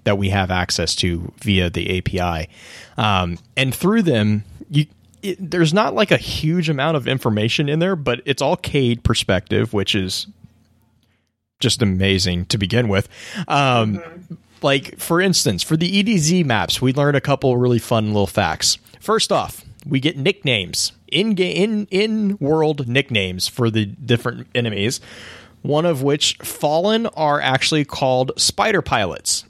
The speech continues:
Speaker 1: or spider, spider pirates, according to Cayde. Cayde
Speaker 2: They
Speaker 1: also
Speaker 2: look like it.
Speaker 1: They don't, no, they do, and I, I, but it's, it's just like, I, I'm, I'm loving the fact that, and, and then he, uh,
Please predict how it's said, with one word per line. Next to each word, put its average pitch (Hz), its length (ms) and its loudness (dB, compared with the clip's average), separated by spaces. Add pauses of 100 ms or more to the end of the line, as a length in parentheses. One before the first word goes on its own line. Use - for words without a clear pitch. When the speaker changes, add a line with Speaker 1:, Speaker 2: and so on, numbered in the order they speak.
Speaker 1:
or 123 100 2
spider, 185 640 0 (180)
spider 170 560 -2
pirates, - 800 -2 (420)
according 113 340 2
to 90 80 -2
Cayde. 104 420 -2 (600)
Cayde 156 280 2
Speaker 2:
They 151 40 0
Speaker 1:
also 143 380 0
Speaker 2:
look 147 120 0
like - 260 -8
it. 175 160 -10 (140)
Speaker 1:
They 185 180 0
don't, 196 180 0
no, 208 140 2
they 160 120 2
do, 160 240 0
and 160 160 2
I, 175 160 2 (140)
I, 214 120 2
but 208 220 0
it's, 185 280 0
it's 147 240 0
just 175 180 0
like, 156 220 0
I, 135 200 0
I'm, 127 340 0
I'm 117 220 0
loving 139 360 0
the 113 100 -2
fact 107 320 -2
that, 98 200 0
and, 120 240 -2
and 143 200 0
then 151 200 2
he, 147 380 0
uh, 104 340 0